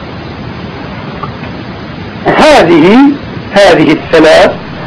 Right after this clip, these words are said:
النسك، الولاء والبراء، القضاء والتشريع، هي توحيد العبادة والإلهية. واضحة؟ المعنى واضح؟ تماما. الإثبات والمعرفة لا تثبت لله،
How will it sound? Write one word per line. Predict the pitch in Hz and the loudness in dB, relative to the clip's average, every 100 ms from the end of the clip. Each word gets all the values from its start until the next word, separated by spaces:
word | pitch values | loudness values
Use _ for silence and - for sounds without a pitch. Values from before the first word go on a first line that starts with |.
| - - - - 190 202 | -12 -8 0 2 4 4
النسك، | 180 180 - 285 - - - - - | 6 4 4 0 -2 -10 -12 -8 0
الولاء | 151 165 156 - | 2 4 4 4
والبراء، | 196 175 160 165 | 2 2 2 4
القضاء | 175 - 165 160 190 | 2 2 2 4 4
والتشريع، | - 170 - 170 165 | 2 0 0 2 2
هي | 147 165 | 4 2
توحيد | 160 - - 220 - | 4 4 2 2 2
العبادة | - 147 143 151 170 233 - - - - - - - | 4 4 4 4 4 4 0 -6 -14 -14 -14 -12 -2
والإلهية. | - 220 - - 139 120 123 117 - - - - - | 2 4 2 2 2 2 0 -2 -4 -8 -12 -6 2
واضحة؟ | 202 - - 294 - - - - - - - - | 4 4 2 0 -2 -12 -12 -12 -12 -8 -4 2
المعنى | 165 170 165 | 4 6 6
واضح؟ | 170 196 202 190 - - - - - - - | 6 6 4 2 0 -8 -12 -12 -10 -6 0
تماما. | 277 226 - - - - - - | 2 2 -2 -8 -10 -12 -12 -2
الإثبات | 415 285 - 539 539 539 | 2 4 4 2 4 4
والمعرفة | 392 247 208 175 156 135 277 370 - - - | 4 6 4 4 2 2 2 2 -4 -8 2
لا | 262 466 415 | 4 6 4
تثبت | - 202 190 - | 2 0 0 0
لله، | 208 202 220 | 2 4 4